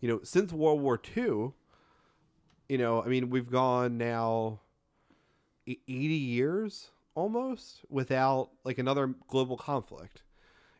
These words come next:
you know, and, and, and in fact, we've gone eighty years without any major conflict between, like, major powers.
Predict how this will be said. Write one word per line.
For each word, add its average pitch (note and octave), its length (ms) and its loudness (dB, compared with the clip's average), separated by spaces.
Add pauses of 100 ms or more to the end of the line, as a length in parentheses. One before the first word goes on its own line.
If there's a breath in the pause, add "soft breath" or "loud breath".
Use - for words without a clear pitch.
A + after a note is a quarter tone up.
you G#2+ 80 -6
know, G#2+ 320 0
and, A2+ 560 0 (200)
and, B2 360 0
and C3 140 -2
in C3 100 0
fact, E3+ 340 0
we've C#3 200 2
gone C3+ 240 2
eighty C#3+ 260 -2
years C#3+ 300 0
without B2 480 -2 (680 soft breath)
any G3+ 240 4
major A2+ 320 2
conflict A2+ 540 -2
between, A#2 520 -4
like, G#2+ 420 -4 (220)
major B2 360 2
powers. A2 680 -2